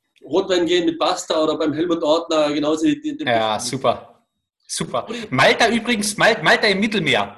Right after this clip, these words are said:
Speaker 2: Und das andere Malta in Kärnten ist auch schön, aber das im Mittelmeer.
Speaker 1: Rudi, danke für das Gespräch. Es waren, äh, tolle Botschaften dabei. Also schön, dass du Zeit gehabt hast, im lan Media Business Talk ein paar Tipps zu geben
Speaker 2: Danke.
Speaker 1: und uns aufzumuntern,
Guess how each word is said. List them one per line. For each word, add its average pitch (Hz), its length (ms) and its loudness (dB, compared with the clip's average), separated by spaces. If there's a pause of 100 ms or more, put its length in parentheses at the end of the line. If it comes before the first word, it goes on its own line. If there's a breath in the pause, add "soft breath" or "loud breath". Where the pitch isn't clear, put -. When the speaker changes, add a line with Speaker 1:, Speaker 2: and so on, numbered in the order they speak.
(180)
Speaker 2:
Und - 180 -10 (140)
das 151 120 -6
andere 185 260 2
Malta 196 240 2
in 190 80 2
Kärnten 220 300 2
ist 175 160 0
auch 170 100 4 (200)
schön, 117 320 0
aber 131 400 0
das 165 140 -6
im 143 80 -6
Mittelmeer. 101 500 -10 (560 soft breath)
Speaker 1:
Rudi, 208 240 -6
danke 202 340 -6
für 190 80 -10
das 185 180 -6
Gespräch. 185 500 -8
Es 165 160 -10
waren, 175 280 -2
äh, 156 260 -6
tolle 202 220 -4
Botschaften 196 520 -6
dabei. 175 540 -6
Also 151 180 -12
schön, 170 200 -12
dass 170 140 -10
du 160 200 -6
Zeit 156 260 -12
gehabt 175 160 -12
hast, 170 240 -8
im 151 360 -10
lan 143 300 -10
Media 160 260 -6
Business 160 340 -18
Talk 170 280 -8 (280)
ein 202 160 -10
paar 170 120 -8
Tipps 190 220 -16
zu 175 120 -14
geben 170 240 -4
Speaker 2:
Danke. 135 200 6
Speaker 1:
und 117 60 -2
uns - 160 -8
aufzumuntern, 175 920 -6